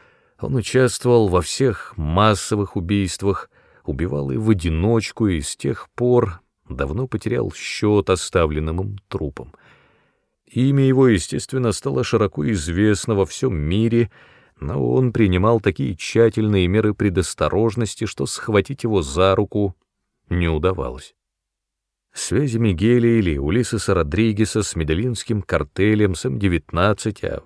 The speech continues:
в последнее время и с Сендеро Луминосо, постепенно расширялись.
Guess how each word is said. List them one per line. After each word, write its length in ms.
в 120
последнее 540
время 480
и 60
с 80
Сендеро 560
Луминосо, 800
постепенно 720
расширялись. 760